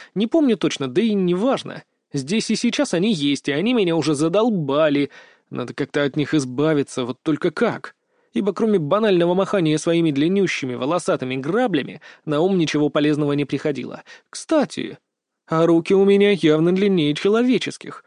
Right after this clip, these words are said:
До коленей, конечно, не достают, но лишь на пару сантиметров. Другими словами, мне нужно лишь чуть-чуть сгорбатиться, и я уже мог накрыть ладонями оба колена.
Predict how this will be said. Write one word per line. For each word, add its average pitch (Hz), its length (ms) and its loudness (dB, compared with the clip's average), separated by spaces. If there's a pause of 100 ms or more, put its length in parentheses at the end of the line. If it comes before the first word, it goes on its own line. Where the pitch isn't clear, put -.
(340)
До 151 160 0
коленей, 160 380 2
конечно, 156 380 -2
не 151 160 0
достают, 151 520 -2
но 147 100 0
лишь 135 220 -2
на 151 120 -2
пару 131 240 -4
сантиметров. 156 800 -6 (520)
Другими 170 380 0
словами, 170 420 0
мне 156 200 0
нужно 165 240 0
лишь 160 220 0
чуть-чуть 156 380 -4
сгорбатиться, 165 680 -6 (240)
и 127 140 -6
я 135 120 -2
уже 165 180 0
мог 208 200 0
накрыть 214 320 0
ладонями 196 560 2
оба 175 260 2
колена. 196 540 -2